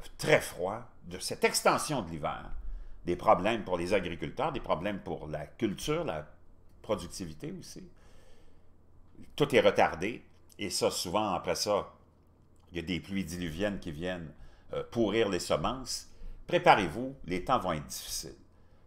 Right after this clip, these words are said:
J'ai une nouvelle... Euh, assez, euh,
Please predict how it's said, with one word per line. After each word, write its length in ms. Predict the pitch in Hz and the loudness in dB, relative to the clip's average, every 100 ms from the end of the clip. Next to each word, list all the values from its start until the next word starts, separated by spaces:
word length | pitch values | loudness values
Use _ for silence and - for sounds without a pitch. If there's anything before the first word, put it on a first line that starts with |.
| - - - - - - - - - - - | -20 -20 -20 -20 -18 -16 -18 -20 -20 -20 -10
J'ai 200 | - 95 | -6 -4
une 100 | 87 | -4
nouvelle... 340 | 92 139 107 | 6 6 6
Euh, 220 | 76 71 73 - - - - | 0 -2 -6 -12 -16 -20 -14
assez, 580 | - 78 - 156 143 73 | -10 -4 -2 -2 -4 -8
euh, 80 | - | -12